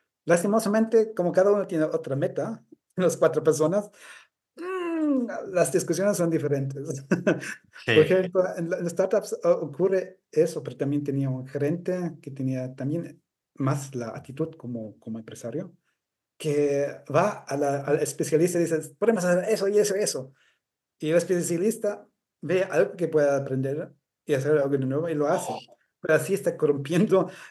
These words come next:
Speaker 1: el sistema que el manager, su jefe, <laughs> estaba
Speaker 2: Sí.
Speaker 1: manejando. Y de eso se trata, juntar todos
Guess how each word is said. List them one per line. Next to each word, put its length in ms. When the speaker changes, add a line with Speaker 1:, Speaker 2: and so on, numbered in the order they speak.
Speaker 1:
el 160
sistema 540
que 120
el 120
manager, 560
su 200
jefe, 580
<laughs> 40
estaba 720
Speaker 2:
Sí. 180
Speaker 1:
manejando. 440
Y 300
de 100
eso 160
se 120
trata, 440
juntar 460
todos 640